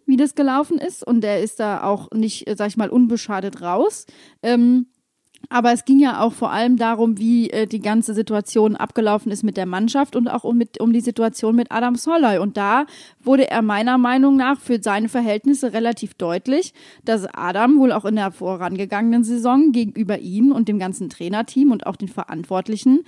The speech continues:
ein, ein Spieler sei, der sich nicht trainieren lässt, also dem wohl auch Kritik, ähm,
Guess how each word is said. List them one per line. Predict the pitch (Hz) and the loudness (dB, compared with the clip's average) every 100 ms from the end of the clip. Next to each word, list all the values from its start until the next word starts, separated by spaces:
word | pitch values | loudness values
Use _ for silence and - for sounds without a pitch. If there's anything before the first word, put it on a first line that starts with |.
| - - - _ - | -12 -20 -20 _ -6
ein, | 208 220 - - | -2 -2 -6 -6
ein | 202 | -6
Spieler | - - 214 247 269 - _ | -6 -2 0 2 2 -2 _
sei, | 190 214 208 220 285 349 - _ - | -4 0 2 2 0 -2 -14 _ -2
der | 226 220 | 0 2
sich | 202 202 | 0 -4
nicht | 185 | -6
trainieren | 208 226 392 311 | -2 2 4 2
lässt, | 180 175 - | 2 -4 -4
also | 202 196 | -4 -2
dem | 190 214 208 | 0 0 2
wohl | 214 | 0
auch | 139 202 | -2 -4
Kritik, | 247 - 403 _ - _ _ _ _ - | -4 -4 -6 _ -20 _ _ _ _ -6
ähm, | 208 196 196 185 | -2 0 -2 -4